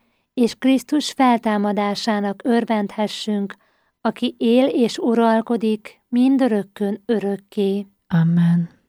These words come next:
Speaker 1: A nyugodalmas éjszakát és a jó halál kegyelmét adja meg nekünk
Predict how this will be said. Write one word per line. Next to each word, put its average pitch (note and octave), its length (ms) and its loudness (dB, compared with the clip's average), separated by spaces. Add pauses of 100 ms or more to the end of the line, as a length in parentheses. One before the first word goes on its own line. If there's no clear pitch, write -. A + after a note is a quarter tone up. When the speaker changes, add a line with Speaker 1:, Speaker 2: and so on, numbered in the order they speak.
(260)
Speaker 1:
A B3 100 0
nyugodalmas A3+ 800 2
éjszakát A3+ 880 -2 (340)
és A#3+ 260 0
a B3+ 40 2
jó A#3+ 280 4
halál G#3 440 0
kegyelmét A3 880 0 (360)
adja C4+ 360 2
meg G#3 240 0
nekünk G#3+ 640 -2